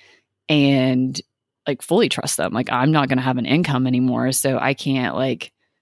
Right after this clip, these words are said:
just take care of things like I always have in the past. So you, like, actually have to trust someone else.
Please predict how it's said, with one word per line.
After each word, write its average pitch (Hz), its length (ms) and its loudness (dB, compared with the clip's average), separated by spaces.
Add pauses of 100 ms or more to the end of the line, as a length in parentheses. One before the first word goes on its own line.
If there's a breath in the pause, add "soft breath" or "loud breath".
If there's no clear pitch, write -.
(200)
just 139 240 -4 (460)
take - 180 -6
care 143 200 2
of 151 80 -2
things - 300 -4
like 120 140 -4
I 127 60 2
always 117 260 0
have 110 180 0
in 73 80 -4
the - 60 -4
past. - 300 -2
So 139 80 0
you, 131 120 2
like, - 220 -4
actually 139 340 0
have 143 120 -4
to 147 100 -8
trust 131 360 0
someone 131 300 -2
else. - 560 -6